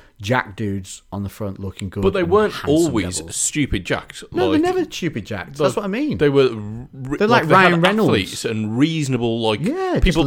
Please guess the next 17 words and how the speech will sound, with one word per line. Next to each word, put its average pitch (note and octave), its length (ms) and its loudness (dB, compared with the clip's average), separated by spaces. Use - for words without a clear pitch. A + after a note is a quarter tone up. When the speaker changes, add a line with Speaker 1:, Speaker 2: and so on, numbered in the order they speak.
Speaker 2:
some, D4 160 2
Speaker 1:
lean. G#2 100 2
Speaker 2:
some E3+ 180 -2
people C#3 240 0
that, C3 240 0
some F#3+ 160 -4
people D3 260 -2
were A2+ 140 0
even, A2 300 -2
like, G#2 180 -4
higher C3 260 4
body B2 240 0
fat. - 160 -6
What D#3 160 0
was, D3 200 -4
um, B2+ 560 0
the, A#2+ 280 -4